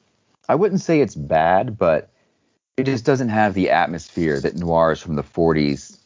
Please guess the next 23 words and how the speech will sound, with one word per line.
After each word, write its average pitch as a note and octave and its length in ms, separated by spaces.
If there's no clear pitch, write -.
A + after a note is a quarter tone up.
had. C#2 500
Now, B2 160
I A2+ 100
think - 420
part B2+ 180
of B2+ 80
it - 120
could A#2 160
be G#2 120
due F#2+ 200
to F#2+ 80
being F2+ 180
shot F2+ 300
on F2 140
location, F2 720
which G2+ 300
in G#2 120
the E2 80
forties E2+ 600
was F2 200
probably F2+ 460
pretty F#2+ 380
uncommon. F#2+ 720